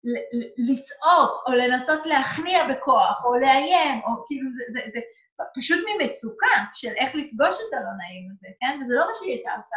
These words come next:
מה שהיא הייתה עושה זה מחבקת ולא עוזבת, כן? אני מניחה שגם היה צריך הרבה כוח פיזי בשביל זה, לא רק כוח נפשי, כן? והייתי מתפרעת, מתפרעת, מתפרעת,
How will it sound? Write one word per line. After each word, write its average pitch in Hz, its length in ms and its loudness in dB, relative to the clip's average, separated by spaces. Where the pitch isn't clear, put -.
מה 262 100 -8
שהיא 320 180 -14
הייתה 302 180 -6
עושה 277 180 -10
זה 254 200 -14
מחבקת 226 560 -10
ולא 247 360 2
עוזבת, 240 500 0
כן? 226 200 -10
אני - 480 -20
מניחה 277 240 -2
שגם 285 240 -4
היה 254 160 2
צריך 285 160 -8
הרבה 254 200 -4
כוח - 380 2
פיזי 269 380 -4
בשביל 190 340 -14
זה, 214 80 -8
לא 220 140 -6
רק 285 140 -2
כוח - 220 -8
נפשי, - 420 -20
כן? 240 140 -8
והייתי 311 240 2
מתפרעת, 311 540 2
מתפרעת, 294 500 0
מתפרעת, 294 420 2